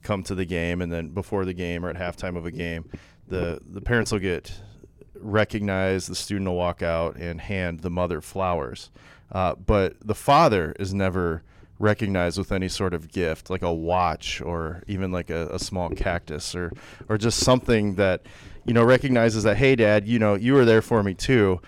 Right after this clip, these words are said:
What's up with that? Do you have any comment on why moms are, are recognized with flowers? And I suppose you could say the flowers are for both, but they're typically almost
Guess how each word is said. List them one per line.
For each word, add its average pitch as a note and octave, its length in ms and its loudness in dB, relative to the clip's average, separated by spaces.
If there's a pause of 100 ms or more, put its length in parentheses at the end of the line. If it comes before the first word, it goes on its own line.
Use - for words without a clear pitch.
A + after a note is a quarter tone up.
(220)
What's E3 200 6
up E3+ 140 6
with A#2 140 4
that? F2+ 300 0
Do A#2 80 4
you - 20 10
have D3 80 8
any D3+ 140 2
comment C3 480 2
on A2 220 4
why A2 540 4 (140)
moms A2 540 0
are, G#2+ 260 2
are G#2 140 0
recognized G#2+ 600 -2
with G#2 120 -4
flowers? G2+ 420 2
And A#2+ 80 2
I C#3 80 6
suppose D#3+ 340 4
you C3 120 -2
could A#2+ 180 -2
say A2+ 140 -2
the G2 100 -4
flowers F#2+ 320 0
are F2+ 140 -2
for F2 180 -10
both, F2 380 -4
but F2 180 -2
they're F#2+ 100 -4
typically G2+ 480 -4
almost F#2 340 -6